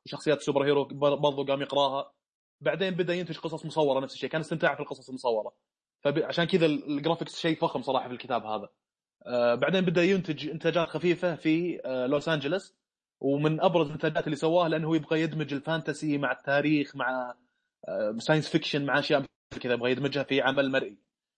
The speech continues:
فسوى عمل اسمه The Twilight Zone، وعلى كلامه يقول بالنسبة للعمل كان رهيب إذا، إذا عرض بالطريقة اللي أنا كانت في بالي. آه، أنت لو تفكر فيها أحيانًا يعني تكون في أفكار في بالك، الأفكار رهيبة يعني، لكن مجرد إنك تحطها على ورق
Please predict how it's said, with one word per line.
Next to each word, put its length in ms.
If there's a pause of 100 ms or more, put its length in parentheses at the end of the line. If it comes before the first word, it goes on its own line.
(160)
فسوى 680
عمل 280
اسمه 220
The 80
Twilight 420
Zone، 160 (680)
وعلى 640
كلامه 320
يقول 300
بالنسبة 400 (360)
للعمل 280
كان 120
رهيب 400
إذا، 300
إذا 360
عرض 280
بالطريقة 460
اللي 180
أنا 220
كانت 240
في 100
بالي. 220 (680)
آه، 680
أنت 120
لو 80
تفكر 260
فيها 440
أحيانًا 400
يعني 220
تكون 200
في 160
أفكار 240
في 80
بالك، 260
الأفكار 320
رهيبة 360
يعني، 280 (380)
لكن 340
مجرد 300
إنك 180
تحطها 320
على 140
ورق 280